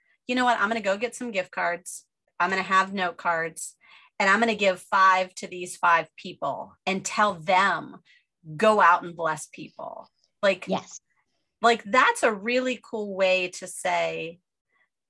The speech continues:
Speaker 1: don't rule yourself out from a single act and, and just miss that, oh, a ten dollar, five dollar,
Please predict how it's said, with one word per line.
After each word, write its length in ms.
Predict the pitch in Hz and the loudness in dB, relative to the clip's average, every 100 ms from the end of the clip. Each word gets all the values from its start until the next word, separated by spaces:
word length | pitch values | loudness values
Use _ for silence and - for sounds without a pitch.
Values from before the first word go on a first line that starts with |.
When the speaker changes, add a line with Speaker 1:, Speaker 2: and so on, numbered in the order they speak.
| - | -18
Speaker 1:
don't 420 | 170 247 339 302 196 | 0 4 4 2 0
rule 240 | 240 269 | 2 2
yourself 580 | 233 214 214 208 185 - | 0 -4 -6 -4 -4 -4
out 460 | - 185 151 143 - - | 0 2 2 -2 -10 -4
from 180 | 202 185 | -4 -4
a 60 | |
single 440 | 180 - 196 190 180 | -6 -6 -2 0 0
act 480 | 175 165 165 - - _ - | 2 4 2 -2 -20 _ -2
and, 500 | 185 180 175 170 - _ _ _ | 0 0 -4 -12 -14 _ _ _
and 160 | 208 202 | -4 -2
just 240 | 208 196 | -4 -6
miss 440 | 196 185 196 175 - | -6 -2 0 -2 -2
that, 280 | 180 170 - | 0 0 0
oh, 220 | 214 214 190 | 0 0 0
a 60 | |
ten 280 | 180 202 190 | -4 -8 -4
dollar, 640 | 190 180 185 175 170 170 - _ _ - | 2 4 4 2 0 -4 -8 _ _ 2
five 260 | 185 185 | 4 6
dollar, 600 | 196 175 175 175 170 170 | 4 4 4 0 -2 -6